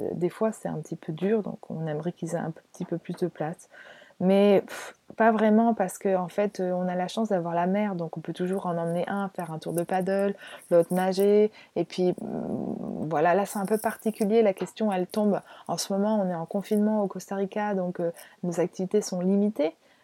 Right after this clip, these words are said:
Mais en temps normal, on peut aller à la plage, on peut aller se balader dans le village du coin. Donc, euh,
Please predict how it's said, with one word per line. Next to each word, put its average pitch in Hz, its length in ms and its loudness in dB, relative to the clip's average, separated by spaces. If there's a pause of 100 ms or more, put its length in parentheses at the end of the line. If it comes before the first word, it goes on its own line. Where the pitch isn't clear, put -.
(120)
Mais 180 160 2
en 170 80 0
temps 185 160 0
normal, 185 300 0
on 185 100 0
peut - 120 -8
aller 151 140 -4
à 147 80 -6
la 147 160 -8
plage, 180 640 -4
on 160 240 -4
peut 151 140 -10
aller 156 140 -4
se 151 80 -8
balader 156 280 -2
dans 160 140 -6
le 156 80 -4
village 156 320 0
du 165 100 -6
coin. 185 380 0
Donc, 175 240 0
euh, 160 220 2